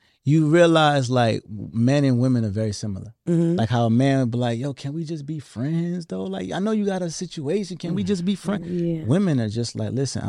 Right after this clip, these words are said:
Speaker 1: don't give a fuck about that." Like,
Speaker 2: Right.
Speaker 1: if, listen,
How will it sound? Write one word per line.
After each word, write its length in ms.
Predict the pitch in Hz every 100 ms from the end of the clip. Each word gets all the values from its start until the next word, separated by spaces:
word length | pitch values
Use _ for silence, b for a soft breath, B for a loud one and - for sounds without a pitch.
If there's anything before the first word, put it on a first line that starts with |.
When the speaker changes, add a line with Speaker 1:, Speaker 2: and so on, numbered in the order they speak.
| 139
Speaker 1:
don't 80 | 139
give 100 | 110
a 40 |
fuck 200 | 107 107
about 300 | 101 110 117
that." 240 | 92 85 -
Like, 160 | - -
Speaker 2:
Right. 240 | 160 151 156 _ _ _ _ _ _
Speaker 1:
if, 240 | 113 107 - - _ -
listen, 380 | 131 123 98